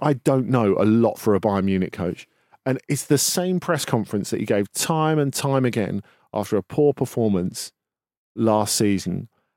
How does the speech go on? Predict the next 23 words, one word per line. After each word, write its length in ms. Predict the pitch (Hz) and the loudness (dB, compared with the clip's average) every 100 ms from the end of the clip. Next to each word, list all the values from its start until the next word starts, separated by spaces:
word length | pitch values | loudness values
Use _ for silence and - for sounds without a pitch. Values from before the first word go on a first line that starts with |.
| _ 117 | _ -6
And 380 | 113 107 104 - _ | -2 0 -2 -6 _
th-, 120 | 131 - | -14 -8
there 240 | 139 131 | 2 4
is 100 | 131 - | 4 2
so 300 | - 151 156 | -2 0 0
much 200 | 127 - | 0 -2
to 100 | 127 | -2
sort 260 | 139 113 | 0 2
out 180 | 120 113 | 0 0
in 80 | 98 | -2
that 180 | 95 - | -4 -6
team. 240 | 95 101 _ _ - | -10 -10 _ _ -8
Now 160 | 151 170 | -4 -2
with 200 | 180 - | -2 -4
Bayern, 380 | 170 143 101 101 | -2 -2 0 0
and 120 | 135 | 0
I 40 | |
know 200 | 160 175 135 | 2 2 0
Kane 280 | - 147 139 | -2 0 2
isn't 200 | 95 98 | 0 -2
just 240 | 92 90 | -4 -6
about 280 | - 90 - | -6 -6 -6
goals, 440 | - - 55 - | -8 -14 -14 -16